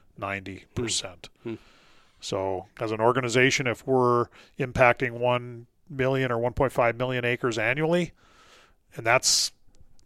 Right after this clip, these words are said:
Speaker 1: with ten percent,
Speaker 2: Right.
Speaker 1: what could we be beyond that? And again, this doesn't have to be about Pheasants Forever, but if those producers would get on, on board, and they're coming, right? We're at this point right now where it's thought leaders.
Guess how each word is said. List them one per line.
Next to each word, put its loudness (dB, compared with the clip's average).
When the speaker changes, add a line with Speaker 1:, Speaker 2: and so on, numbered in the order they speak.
Speaker 1:
with -2
ten 0
percent, 2
Speaker 2:
Right. -8
Speaker 1:
what -6
could 2
we 0
be -4
beyond -4
that? -8
And -4
again, 4
this -2
doesn't 0
have -2
to -4
be -2
about -2
Pheasants -2
Forever, 0
but -4
if -10
those -4
producers -2
would -6
get -4
on, -4
on -4
board, 2
and -6
they're -2
coming, -2
right? 0
We're 2
at 2
this -4
point -4
right -14
now 0
where -2
it's -8
thought 0
leaders. 0